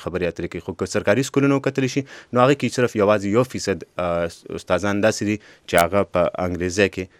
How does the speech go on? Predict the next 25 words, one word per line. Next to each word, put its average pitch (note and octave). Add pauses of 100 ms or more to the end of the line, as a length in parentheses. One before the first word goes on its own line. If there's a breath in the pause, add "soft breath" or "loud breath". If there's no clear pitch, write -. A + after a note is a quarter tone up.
(180 soft breath)
خبرې F#2+
اترې F2+
کوي. A#2
ته D3
دې، D3 (160)
آه، G2
نور، A#2+ (100)
آه، F#2
سلایډونه F#2+ (160)
او F#2
یا F#2 (120)
نور G#2 (460 soft breath)
معلومات F#2+
هم A#2+
راجمع F#2
کړي A#2+
دي. G#2
اوریدونکو، G#2+
تاسو A#2+
ته G#2
هغه G2+
هم، A#2 (140)
آه، F#2
ښایو B2
چې G2+